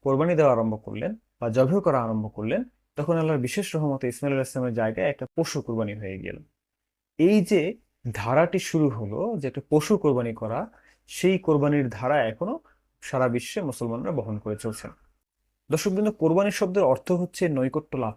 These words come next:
করা। এর শাব্দিক অর্থ কোনো কিছু ত্যাগ করা,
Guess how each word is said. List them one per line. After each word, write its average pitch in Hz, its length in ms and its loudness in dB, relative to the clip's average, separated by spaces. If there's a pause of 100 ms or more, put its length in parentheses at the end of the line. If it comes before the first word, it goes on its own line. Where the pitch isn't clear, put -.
করা। 95 200 -6 (760)
এর 160 120 2
শাব্দিক 139 540 0
অর্থ 196 260 2 (460)
কোনো 165 200 4
কিছু 170 220 -6 (100)
ত্যাগ 131 220 2 (140)
করা, 107 260 -4